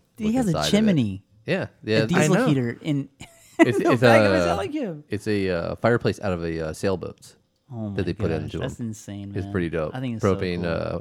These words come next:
Speaker 2: fireplace and those things.
Speaker 1: Yeah.
Speaker 3: Yeah.
Speaker 2: But
Speaker 1: If
Speaker 2: those
Speaker 1: it
Speaker 2: are, like, thirty, forty grand.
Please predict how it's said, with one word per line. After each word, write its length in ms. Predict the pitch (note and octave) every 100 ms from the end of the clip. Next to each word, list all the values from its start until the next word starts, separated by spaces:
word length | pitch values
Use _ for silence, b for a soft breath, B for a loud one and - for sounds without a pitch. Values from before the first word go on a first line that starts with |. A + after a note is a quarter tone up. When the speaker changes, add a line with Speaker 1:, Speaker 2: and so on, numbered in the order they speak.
| -
Speaker 2:
fireplace 460 | E2+ E2 D#2 D2 D#2
and 80 |
those 160 | D2 -
things. 340 | - - - _ -
Speaker 1:
Yeah. 120 | G2 A#2+
Speaker 3:
Yeah. 260 | A2+ G#2+ - -
Speaker 2:
But 60 |
Speaker 1:
If 40 | A#2+
Speaker 2:
those 80 | A#2+
Speaker 1:
it 20 | A2+
Speaker 2:
are, 100 | G2+
like, 260 | F#2 F2 - _ _ _
thirty, 240 | A2 F2+ D#2
forty 260 | D#2+ D2
grand. 420 | C#2 D2+ A#1+ -